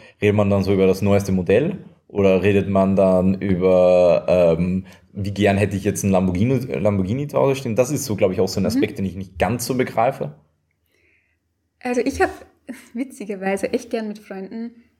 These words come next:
Speaker 2: das Gedankenspiel, so, "In welchem Auto siehst du dich?"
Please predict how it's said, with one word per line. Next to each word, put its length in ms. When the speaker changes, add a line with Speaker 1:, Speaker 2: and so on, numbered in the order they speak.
Speaker 2:
das 600
Gedankenspiel, 840
so, 460
"In 160
welchem 240
Auto 260
siehst 340
du 40
dich?" 320